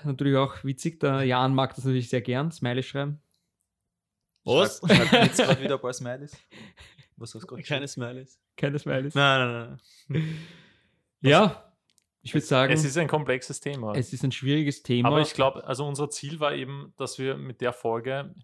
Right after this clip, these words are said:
Speaker 4: also ihr müsst verstehen, wir setzen uns meistens einfach wirklich spontan hin, schon immer am Montag, aber wir entscheiden kurz davor, worüber wir heute reden. Ähm, deswegen, wir wollen einfach da so roh und unvorbereitet in Themen reinspringen, damit's auch authentisch bleibt.
Speaker 3: Einfach einen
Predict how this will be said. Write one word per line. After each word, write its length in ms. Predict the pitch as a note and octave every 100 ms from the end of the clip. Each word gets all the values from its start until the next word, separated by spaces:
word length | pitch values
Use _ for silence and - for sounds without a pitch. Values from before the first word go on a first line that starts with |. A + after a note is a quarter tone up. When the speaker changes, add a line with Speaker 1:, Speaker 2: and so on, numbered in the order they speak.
| _ _ _
Speaker 4:
also 180 | B2 B2+
ihr 60 |
müsst 280 | C#3 C#3+ -
verstehen, 520 | - - - A2 B2
wir 100 | D3+
setzen 340 | D3 B2+ A2+ C#3
uns 120 | B2+
meistens 340 | A#2+ A2+ C#3 B2+
einfach 260 | B2 A2+
wirklich 340 | A#2+ A#2+ A#2+ -
spontan 680 | - - B2 A2+ A2 A#2+ -
hin, 500 | - B2+ B2 D3+ F3 -
schon 460 | - C3+ C3 C#3 _
immer 260 | C3 B2 A#2
am 140 | A#2
Montag, 400 | A2 A2+ B2+ B2
aber 260 | A#2 A#2 A2+
wir 100 | A#2
entscheiden 420 | A#2 - G#2 A2+
kurz 260 | - A#2+ -
davor, 300 | A#2+ B2 A2+
worüber 380 | A2 A2 A2
wir 100 | G#2+ G#2
heute 260 | F#2+ A2
reden. 340 | G2+ G#2+ G#2 G#2 _ _ _ _ _
Ähm, 260 | A2 G#2 G#2
deswegen, 500 | G#2+ - A2 A2 A2
wir 100 | G#2+
wollen 200 | A#2+ B2+
einfach 280 | B2 B2
da 200 | - A#2+
so 160 | A#2 B2+
roh 300 | G#2+ A#2 B2+
und 120 | C3 C3
unvorbereitet 800 | C3 - A#2 A2 G#2 G2+ A#2+ A2
in 140 | A2
Themen 260 | A2 G#2+ G#2+
reinspringen, 680 | G#2 A2 A2+ - A2 A2
damit's 260 | A2 A2 -
auch 120 | A#2+
authentisch 580 | G2+ - A2 A2 A#2+ -
bleibt. 200 | G2+ G#2
Speaker 3:
Einfach 240 | A2+ -
einen 140 | B2+